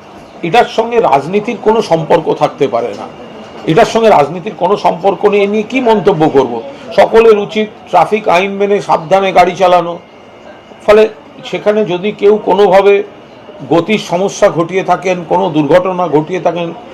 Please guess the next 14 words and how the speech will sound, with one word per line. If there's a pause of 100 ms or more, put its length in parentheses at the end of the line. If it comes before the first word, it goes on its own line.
(360)
সেগুলো
তো (340)
নিশ্চয়ই
ঠিক
কাজ
নয়,
কিন্তু
এগুলোর
সঙ্গে (340)
রাজনীতির
কোথাও (100)
কোনো
সম্পর্ক
নেই।